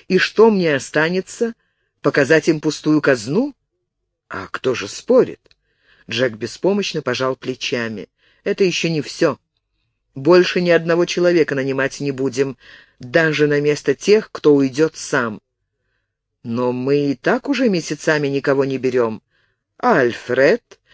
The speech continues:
Это совсем другое дело». Джек почувствовал себя неловко. «Ну ладно, не нанимаем, так не нанимаем. И никаких переводов на более оплачиваемые места».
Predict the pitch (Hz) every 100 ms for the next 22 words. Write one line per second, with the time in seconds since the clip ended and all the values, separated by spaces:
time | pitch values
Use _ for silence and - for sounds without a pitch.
0 | _ _ 233 233 139 131 - 143 135 123
1 | 131 123 123 135 123 127 - _ 110 139
2 | - 135 - 143 - 135 - 135 135 143
3 | 135 131 - 131 160 208 208 170 123 107
4 | 123 113 _ _ _ _ _ _ 139 175
5 | 190 196 269 320 302 285 214 226 185 160
6 | 127 110 101 98 - _ _ - - -
7 | 190 220 226 254 226 240 - 226 - 214
8 | 220 196 214 214 - 214 196 170 208 202
9 | 190 190 185 - 170 170 165 165 160 156
10 | - 120 110